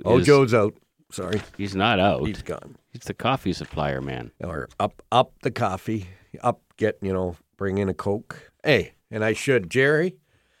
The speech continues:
Speaker 2: if Jerry's listening out there, thank you very
Speaker 1: <laughs>
Speaker 2: much for the Coke that you gave to Steve to give me. I, uh, enjoyed drinking that yesterday, and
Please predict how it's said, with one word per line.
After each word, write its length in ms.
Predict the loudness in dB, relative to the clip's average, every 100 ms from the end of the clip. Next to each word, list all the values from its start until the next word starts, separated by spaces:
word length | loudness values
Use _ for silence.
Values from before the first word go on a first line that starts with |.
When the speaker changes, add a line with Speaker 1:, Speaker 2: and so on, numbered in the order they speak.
| _ _
Speaker 2:
if 160 | -8 2
Jerry's 380 | 6 8 6
listening 460 | 4 4 4 2 4
out 220 | 4 2
there, 220 | 2 2
thank 440 | 2 4 4 4 4
you 160 | 4
very 580 | 4 2 6 6 8 6
Speaker 1:
<laughs> 80 | 6
Speaker 2:
much 260 | 4 2 0
for 200 | 2 2
the 160 | 2
Coke 420 | 2 2 2 0
that 160 | -2 -2
you 160 | 0 0
gave 300 | 2 0 0
to 80 | -4
Steve 480 | -2 0 0 0
to 80 | -2
give 240 | -2 0 0
me. 240 | -2 0
I, 220 | -2 0
uh, 140 | -2 -2 -6 -20 -20 -2
enjoyed 480 | -2 4 4 4 4
drinking 380 | 2 2 -4
that 280 | 0 0 0
yesterday, 720 | -2 -2 -4 -4 0 0 -2
and 180 | -6 -8